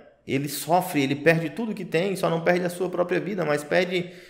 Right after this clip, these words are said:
a sua honra, perde seus filhos, perde seus bens, perde seus amigos, perde a sua esposa.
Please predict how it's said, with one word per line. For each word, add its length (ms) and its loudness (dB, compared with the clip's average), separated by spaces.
a 100 4
sua 260 2
honra, 280 6
perde 260 2
seus 240 -4
filhos, 220 -4
perde 240 0
seus 240 -2
bens, 520 -2
perde 260 4
seus 180 -2
amigos, 260 -2
perde 220 0
a 40 -2
sua 140 -4
esposa. 500 0